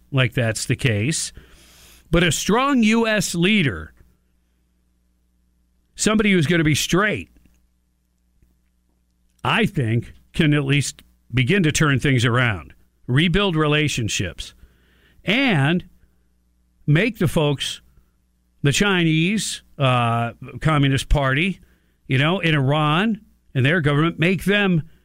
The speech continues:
think twice about starting trouble.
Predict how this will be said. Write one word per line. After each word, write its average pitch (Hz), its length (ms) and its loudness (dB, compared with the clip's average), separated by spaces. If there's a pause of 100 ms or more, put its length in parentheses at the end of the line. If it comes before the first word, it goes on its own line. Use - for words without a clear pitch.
(140)
think 180 280 0
twice 226 640 -2 (680)
about 139 320 0
starting 120 460 0
trouble. - 440 -4